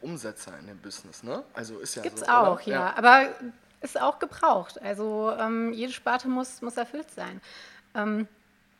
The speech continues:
Speaker 2: bei mir ging das so los, dass ich, ähm, oder dass ich schon immer, ähm, ein Faible für, für Zeichnen hatte, viel Basteln in, in der Kindheit schon. Das hat mich, ähm,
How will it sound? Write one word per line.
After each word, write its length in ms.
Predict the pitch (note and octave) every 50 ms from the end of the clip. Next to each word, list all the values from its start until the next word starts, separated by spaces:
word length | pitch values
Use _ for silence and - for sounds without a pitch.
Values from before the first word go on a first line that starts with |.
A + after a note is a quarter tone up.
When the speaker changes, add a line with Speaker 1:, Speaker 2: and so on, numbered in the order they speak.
| - - - - -
Speaker 2:
bei 100 | A3+ G#3+
mir 140 | A3 A3 A3+
ging 160 | C#4 C4 B3+
das 200 | B3 A#3+ B3 -
so 160 | - A3+ B3
los, 360 | C#4 C#4 D#4 D4 C#4+ C#4 - -
dass 200 | A3+ G#3 G#3 -
ich, 380 | A#3 A3 G3 - - - - -
ähm, 380 | A3+ G#3 G#3 G3+ G#3 G3+ B3 -
oder 140 | A#3+ A3+ A3+
dass 140 | A3+ A3 A3+
ich 120 | A3+ -
schon 180 | - A#3+ A3 -
immer, 580 | A#3+ B3 C4+ D4 D4+ D4 D4 D4 C#4+ C4+ - -
ähm, 420 | A3+ A3+ A3+ A3+ A3+ A3+ A3+ A3+
ein 120 | A3+ A3 A3
Faible 280 | - A3 G#3+ G3+ A3+
für, 200 | G#3+ - A3 F#3+ - -
für 220 | - - G3+ F#3+
Zeichnen 440 | - - G#3 G#3+ A#3+ - - D4+ C#4+ -
hatte, 440 | - D#4 - D#4 D4+ D4 C#4+ D4 C#4+ D4
viel 160 | - G#3+ G#3
Basteln 640 | F3+ - G#3+ A#3+ - - - C#4 C#4+ C#4+ C#4+ C4+ A#3
in, 300 | G#3 G#3+ A3+ A3 A3 A3
in 100 | - A3+
der 100 | A3 G#3+
Kindheit 380 | G#3 - D#3 E3+ - G3+ F#3 -
schon. 300 | - - F#3+ F3 A#3 C4 - - - - - - - - - - - _ -
Das 100 | - -
hat 140 | G#3+ G#3 -
mich, 380 | G#3+ A3 A3 - - - - -
ähm, 400 | - G#3+ A3 A3 G#3+ A3 G#3+